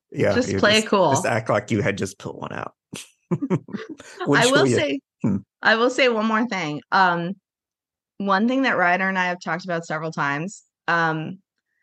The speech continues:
Speaker 2: as soon as we stopped recording, I am ashamed to admit this, we all started reading way less.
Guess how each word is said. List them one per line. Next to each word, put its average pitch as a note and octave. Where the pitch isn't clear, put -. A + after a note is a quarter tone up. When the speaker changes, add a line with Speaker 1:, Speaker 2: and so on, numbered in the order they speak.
Speaker 2:
as F#3
soon A#3
as B3+
we D4+
stopped G#3
recording, E3+
I G#3+
am C4
ashamed D#3+
to C3
admit G2
this, -
we G#3+
all F#3
started F#3
reading F3
way D3+
less. -